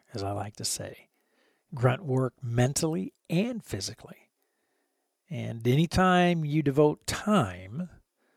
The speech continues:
to the study of artistry within any discipline, then you are examining that discipline at its highest level.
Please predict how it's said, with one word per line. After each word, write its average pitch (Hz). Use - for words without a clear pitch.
to 147
the 123
study 147
of 127
artistry 123
within 139
any 294
discipline, 110
then 135
you 208
are 214
examining 151
that 139
discipline 110
at 135
its -
highest 139
level. 110